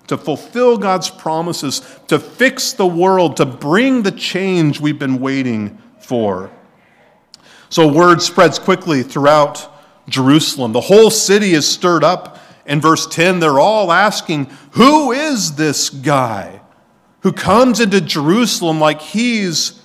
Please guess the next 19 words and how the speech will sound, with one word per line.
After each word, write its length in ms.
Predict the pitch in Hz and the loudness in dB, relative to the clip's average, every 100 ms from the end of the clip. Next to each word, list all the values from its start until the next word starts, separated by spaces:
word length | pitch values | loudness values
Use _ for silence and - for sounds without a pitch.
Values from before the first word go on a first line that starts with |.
| _ _ _ _ _ | _ _ _ _ _
our 220 | - 139 139 | -2 2 4
awaited 540 | 135 151 165 147 127 | 2 0 -2 -4 -8
king?" 600 | - 147 135 104 95 104 - _ _ _ _ _ _ _ _ _ _ | -12 -6 -4 -4 -6 -12 -18 _ _ _ _ _ _ _ _ _ _
And 120 | 139 131 | -2 2
the 120 | 135 | 4
answer 340 | 165 160 - | 4 2 0
in 80 | 143 | 0
verse 240 | 147 147 | 0 -2
eleven, 420 | 131 139 151 127 117 | 0 2 2 0 -2
"Well, 120 | 120 | -2
this 360 | 127 233 - | -2 -4 -6
is 160 | 131 104 | -8 -10
the 80 | 123 | -10
prophet 720 | - 165 226 - 120 - - _ _ _ - | -4 -2 -2 -4 -10 -12 -20 _ _ _ -18
Jesus 500 | 113 139 233 180 131 | -6 -2 -2 -2 -6
from 240 | - 135 127 | -4 -4 -2
Nazareth 520 | 175 220 202 147 143 | -4 -4 -6 -6 -8
of 140 | 151 | -8
Galilee." 600 | 156 190 247 220 120 95 | -4 -4 -4 -6 -8 -10